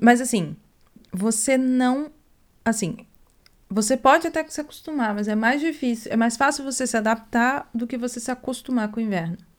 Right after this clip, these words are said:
Não são, não são pa-, se adaptar e acostumar são coisas diferentes. É,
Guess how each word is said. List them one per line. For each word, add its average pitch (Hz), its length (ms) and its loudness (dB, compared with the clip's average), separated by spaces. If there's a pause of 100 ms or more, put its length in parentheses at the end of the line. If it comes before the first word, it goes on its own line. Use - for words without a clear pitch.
(120)
Não 214 160 0
são, 247 260 0 (300)
não 302 80 -2
são 381 140 0
pa-, 233 280 2
se - 160 -6 (160)
adaptar 226 500 0
e 339 40 0
acostumar 277 360 -4
são 277 120 -12
coisas 302 220 -4
diferentes. 208 600 -4 (680)
É, 180 600 0